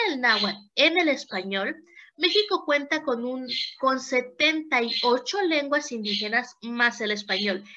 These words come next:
Existen siete millones de habitantes que hablan una lengua indígena. El español de México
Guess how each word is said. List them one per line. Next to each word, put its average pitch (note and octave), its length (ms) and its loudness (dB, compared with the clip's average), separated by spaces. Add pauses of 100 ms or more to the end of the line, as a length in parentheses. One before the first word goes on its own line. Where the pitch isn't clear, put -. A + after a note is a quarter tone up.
(160)
Existen C4 920 0
siete D#4 480 0
millones B3+ 640 0
de G#3 140 2
habitantes A3 840 0
que G#3+ 280 -2
hablan E4 420 4
una A#3 180 -2
lengua G3+ 300 -2
indígena. A#3 560 -4 (420)
El F4 180 6
español F#4 760 0
de F#3+ 220 0
México A#3+ 680 -2